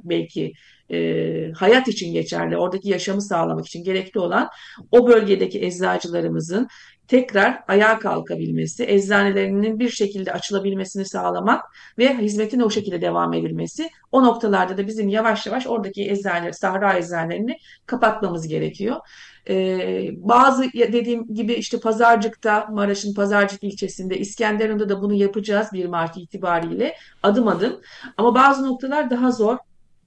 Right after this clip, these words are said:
Ee, mesela Antakya merkezindeki yıkım çok fazla. Ee, oradaki eczacılarımızın ayağa kalkabilmesi,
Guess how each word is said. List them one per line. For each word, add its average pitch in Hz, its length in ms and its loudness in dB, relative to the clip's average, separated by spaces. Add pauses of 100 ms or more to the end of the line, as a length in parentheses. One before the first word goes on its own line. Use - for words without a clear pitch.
(400)
Ee, 190 320 0
mesela 208 300 -2
Antakya 226 480 0
merkezindeki 220 920 -2
yıkım 220 280 -2
çok 247 300 -2
fazla. 170 480 -2 (520)
Ee, 180 200 0
oradaki 226 520 4
eczacılarımızın 220 880 0
ayağa 233 280 4
kalkabilmesi, 185 1040 -2